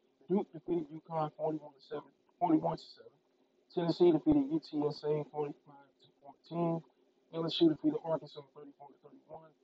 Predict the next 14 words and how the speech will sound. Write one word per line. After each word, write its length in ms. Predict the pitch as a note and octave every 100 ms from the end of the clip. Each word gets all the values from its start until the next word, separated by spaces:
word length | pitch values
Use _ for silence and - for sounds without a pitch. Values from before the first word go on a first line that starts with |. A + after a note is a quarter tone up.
| _ _ -
Washington 460 | E3 E3+ D#3 D3+
State 320 | D3 D#3 D#3
defeated 320 | - D#3+ D3 -
Oregon 260 | E3+ D#3+ C#3+
State 220 | - D3+
in 80 | D3+
a 160 | _ _
very, 160 | D3+ -
in 200 | - -
a 60 | -
shootout, 400 | - F3 D3 C#3+
thirty-eight 300 | D#3 C#3+ D3
to 100 | _ -
thirty-five. 440 | C#3 _ D3 D3